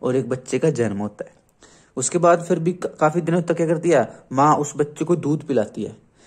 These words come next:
धीरे-धीरे उसके दांत आ जाते हैं बच्चे के, उसको खाना, दूसरा खाना खिलाना शुरू करता है, चलना फिरना शुरू कर देता है वो,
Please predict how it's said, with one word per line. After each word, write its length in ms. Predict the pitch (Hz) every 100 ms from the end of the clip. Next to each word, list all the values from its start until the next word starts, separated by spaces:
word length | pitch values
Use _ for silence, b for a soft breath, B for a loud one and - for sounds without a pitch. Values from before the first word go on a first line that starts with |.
| b -
धीरे-धीरे 320 | 143 151 156
उसके 240 | 156 - 147
दांत 320 | 139 135 127
आ 100 | 127
जाते 240 | 127 123
हैं 100 | 131
बच्चे 300 | 127 127 127
के, 80 | 123
उसको 200 | 127 -
खाना, 320 | - 135 139
दूसरा 260 | 135 135 151
खाना 260 | - 139 139
खिलाना 320 | 135 131 127
शुरू 200 | 135 120
करता 280 | 117 - 120
है, 220 | 117 117 B B
चलना 280 | 147 151 160
फिरना 300 | 156 143 143
शुरू 220 | 135 135
कर 160 | 131 127
देता 260 | 123 123 127
है 100 | 123
वो, 220 | 190